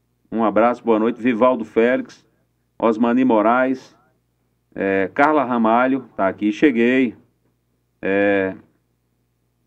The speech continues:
queimada, tá dizendo que basta, já foi rasgada, picotada, queimada.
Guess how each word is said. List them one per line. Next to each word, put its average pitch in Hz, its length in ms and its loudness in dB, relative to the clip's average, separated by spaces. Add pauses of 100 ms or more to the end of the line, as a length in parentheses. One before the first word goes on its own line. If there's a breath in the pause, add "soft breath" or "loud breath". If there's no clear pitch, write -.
(180)
queimada, 104 720 -2 (720)
tá - 80 -6
dizendo 104 240 -4
que 120 120 -4
basta, 113 500 0
já 107 160 -2
foi 131 300 -4
rasgada, 104 560 0
picotada, 98 680 -2
queimada. 92 560 -4